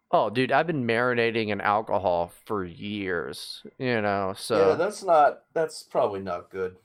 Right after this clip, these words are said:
Speaker 1: Dude, I'd be like a beer, uh, like a, a, a, like, r-, just, like, marinated in beer. Like, I mean, I'll bet my legs would be good.
Speaker 2: Probably not.
Speaker 1: Look, let's just make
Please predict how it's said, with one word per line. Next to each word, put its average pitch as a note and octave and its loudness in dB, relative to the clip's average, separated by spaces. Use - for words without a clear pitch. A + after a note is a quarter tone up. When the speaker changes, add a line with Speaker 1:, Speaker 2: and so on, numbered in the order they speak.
Speaker 1:
Dude, G#4 2
I'd C3 2
be A#3+ 2
like A#3 2
a G#3 2
beer, F3 0
uh, F3 2
like F3 0
a, C#3+ 0
a, - -6
a, - 2
like, C3 0
r-, A2+ -10
just, C#3+ -4
like, C3 -2
marinated D3+ 0
in C#3 0
beer. F3 -2
Like, C#3+ 0
I D#3+ 4
mean, G3 0
I'll D4+ 2
bet G#4 -2
my D4+ 2
legs D3+ 0
would E3+ -10
be F3 -8
good. A#3+ -4
Speaker 2:
Probably F#2+ -2
not. - -10
Speaker 1:
Look, E3 0
let's G#3 2
just D#4+ -2
make G3 0